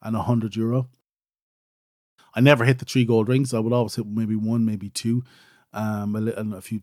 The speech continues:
silver bits. And I would generally go over the hundred euro in clad every year. But since I switched to the relic type of hunting, obviously I need to aim for something else. So for me, it's, it's just more, it's more relics.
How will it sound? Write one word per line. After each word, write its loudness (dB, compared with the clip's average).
silver -4
bits. -6
And -12
I -4
would -8
generally 2
go -2
over -4
the -8
hundred -8
euro -10
in -18
clad -12
every -4
year. -6
But -4
since -4
I 4
switched 0
to 2
the 2
relic 6
type -2
of -6
hunting, -4
obviously -4
I -6
need -8
to -10
aim -6
for -10
something -4
else. -8
So 2
for 4
me, 8
it's, 2
it's -2
just 0
more, 2
it's -8
more 0
relics. -2